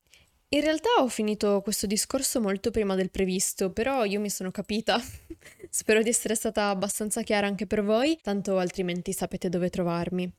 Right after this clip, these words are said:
Però sono davvero orgogliosa di essere riuscita a raccontare una cosa così personale, di cui non pensavo di poter parlare con facilità, ed è bello perché vuol dire che l'ho superata e soprattutto accettata. Perciò sono sicurissima che chiunque si impegni per non farsi sovrastare dal senso di pesantezza o ingiustizia che si prova in questi casi,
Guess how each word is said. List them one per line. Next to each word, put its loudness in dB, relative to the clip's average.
Però 4
sono 0
davvero 2
orgogliosa 2
di 2
essere -2
riuscita -4
a -4
raccontare -2
una -2
cosa 2
così -2
personale, 2
di -2
cui 2
non 0
pensavo 2
di 0
poter -4
parlare -2
con -4
facilità, -2
ed -4
è 6
bello 2
perché -6
vuol 0
dire 2
che 0
l'ho -2
superata -2
e -4
soprattutto -4
accettata. -2
Perciò 0
sono -2
sicurissima 0
che -4
chiunque -2
si -2
impegni 0
per -4
non -2
farsi -4
sovrastare -2
dal -4
senso -6
di -2
pesantezza -2
o 2
ingiustizia -2
che -10
si -6
prova 0
in -4
questi -6
casi, -2